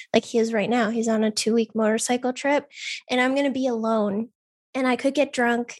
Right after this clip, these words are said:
and think these crazy things and, like, do something about it. And no one would be here to help me. I realized that that was my future. And th-, I stopped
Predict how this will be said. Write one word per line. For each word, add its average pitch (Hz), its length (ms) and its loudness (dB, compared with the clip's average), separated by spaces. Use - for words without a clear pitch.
and 247 140 -4
think 240 220 4
these 240 180 0
crazy 233 360 2
things 226 580 0
and, 233 200 2
like, 220 220 2
do 226 160 0
something 208 440 0
about 180 320 2
it. 180 220 0
And 247 160 0
no 233 140 2
one 240 160 2
would 226 180 0
be 220 120 0
here 226 180 0
to 214 80 0
help 220 300 -2
me. 85 300 -2
I 240 120 2
realized 233 760 0
that 214 140 -6
that 220 260 0
was 220 560 0
my 226 160 2
future. - 800 0
And 226 540 -2
th-, - 160 -8
I 233 120 6
stopped - 600 -2